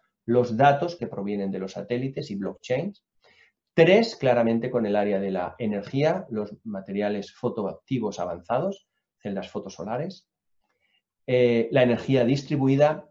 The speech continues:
y también el desarrollo de las renovables, sobre todo el tema de almacenamiento.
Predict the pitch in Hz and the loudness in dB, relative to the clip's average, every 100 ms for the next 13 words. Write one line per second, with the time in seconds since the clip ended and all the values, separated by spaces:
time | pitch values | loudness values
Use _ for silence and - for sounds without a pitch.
0 | _ 156 143 123 123 117 110 104 104 113 | _ -2 0 2 2 0 0 -2 -2 -2
1 | 110 101 101 98 98 101 104 107 98 92 | -2 -2 -2 -2 -2 -2 -4 -6 -10 -10
2 | - 104 104 - - - 101 104 104 - | -8 -6 -6 -10 -20 -8 -6 -4 -6 -8
3 | - 104 98 - 92 90 92 87 | -8 -6 -6 -8 -10 -10 -10 -14